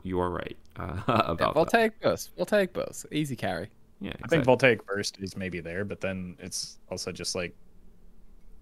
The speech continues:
Speaker 1: But then you're running
Speaker 3: Aren't
Speaker 1: Voltaic
Speaker 3: you, aren't
Speaker 1: Burst.
Speaker 3: Right, and aren't you just still gonna get more damage off of your Overdraft than you are from, like, your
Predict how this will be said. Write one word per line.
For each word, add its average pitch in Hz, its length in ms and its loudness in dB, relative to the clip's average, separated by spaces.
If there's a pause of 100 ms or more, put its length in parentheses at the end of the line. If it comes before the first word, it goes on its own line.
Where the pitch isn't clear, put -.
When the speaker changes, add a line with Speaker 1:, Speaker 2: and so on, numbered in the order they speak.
(480)
Speaker 1:
But - 160 2
then 95 120 8
you're 87 120 4
running 82 180 2
Speaker 3:
Aren't - 140 0
Speaker 1:
Voltaic - 160 -2
Speaker 3:
you, - 80 0
aren't 139 140 8
Speaker 1:
Burst. - 200 -18 (220)
Speaker 3:
Right, 101 360 6
and 104 140 -2
aren't 104 240 -2
you 113 60 -2
just - 420 -8
still 98 300 2
gonna 92 240 -4
get 90 180 -6
more 90 140 -4
damage 90 340 -6
off 87 160 -6
of 87 160 -10
your 87 280 -8
Overdraft 92 500 -6
than 95 140 -6
you 90 120 -6
are 90 160 -6
from, 90 240 -4
like, 87 260 -8
your 87 340 -8